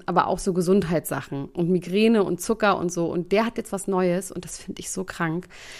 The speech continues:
Und zwar hab ich ra-, darauf reagiert, dass er was gepostet hat, wie er mit irgendwie so zwei Ärzten irgendwo ist an so einer komischen Maschine und sagt, „Hier, geil, neues Blut.“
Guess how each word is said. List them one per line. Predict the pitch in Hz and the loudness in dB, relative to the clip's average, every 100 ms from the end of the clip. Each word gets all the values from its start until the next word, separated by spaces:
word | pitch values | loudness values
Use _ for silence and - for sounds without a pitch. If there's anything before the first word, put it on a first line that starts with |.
| - - | -18 0
Und | |
zwar | 190 185 | 4 6
hab | 196 | 4
ich | - - - | 0 -6 -4
ra-, | 185 | 0
darauf | 190 185 185 | 4 4 6
reagiert, | 202 196 220 | 4 2 2
dass | 208 | 0
er | |
was | 196 | 0
gepostet | 180 - 202 220 | -2 -2 -2 0
hat, | 220 196 | -2 2
wie | |
er | 190 | 0
mit | 185 | 0
irgendwie | - 202 | 0 0
so | 180 | -2
zwei | - 190 | -4 -2
Ärzten | - 185 - 214 | 0 0 -2 -2
irgendwo | - 220 214 226 | 0 2 2 0
ist | 247 | -2
an | - | -2
so | 185 | 0
einer | 190 | 0
komischen | 185 202 190 | 0 -4 -2
Maschine | 190 180 - 254 247 220 - | -2 -2 2 4 6 4 2
und | - 208 196 | 0 0 2
sagt, | 208 185 | 0 0
„Hier, | - 208 | -2 0
geil, | 196 202 208 | 4 4 6
neues | 190 196 190 | 6 4 2
Blut.“ | - 202 180 180 | 0 2 2 -4